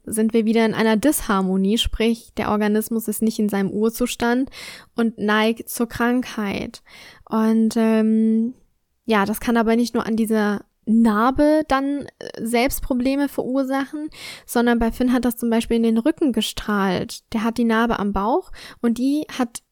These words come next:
bei ihm zu Rückenschmerzen geführt. Und bei der Physio wurde diese Narbe dann mit einem Laser behandelt.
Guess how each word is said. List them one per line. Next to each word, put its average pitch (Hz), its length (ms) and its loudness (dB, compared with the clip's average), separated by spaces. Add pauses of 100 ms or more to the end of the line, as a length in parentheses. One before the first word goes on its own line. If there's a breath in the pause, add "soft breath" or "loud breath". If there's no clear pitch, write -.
(120)
bei 226 80 0
ihm 262 200 0
zu 254 200 -2
Rückenschmerzen 226 760 -2
geführt. - 560 -6
Und 208 180 -8 (360 loud breath)
bei 220 100 0
der 226 140 2
Physio 277 460 2
wurde 240 200 2
diese 220 240 0
Narbe 214 380 2
dann 220 180 0
mit 208 140 -4
einem 208 160 2
Laser 262 360 0
behandelt. 233 760 0